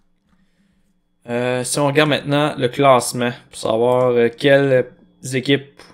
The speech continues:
c'est comme les Rangers, je pense pas qu'ils vont se départir de Joshua Roy parce qu'ils sont deuxième.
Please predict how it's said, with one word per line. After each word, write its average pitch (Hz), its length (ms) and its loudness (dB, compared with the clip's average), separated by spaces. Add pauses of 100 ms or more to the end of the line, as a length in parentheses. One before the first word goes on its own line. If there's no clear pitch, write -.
(760)
c'est 135 140 -4
comme 127 160 0
les 131 80 4
Rangers, 147 500 6
je 160 80 -2
pense 131 220 2
pas 156 140 2
qu'ils 143 160 -8
vont 131 140 4
se 123 60 -4
départir 127 380 0
de 139 60 4
Joshua 127 420 2
Roy 123 380 2
parce 131 180 -2
qu'ils 139 120 -6
sont 127 180 -2
deuxième. 117 520 -4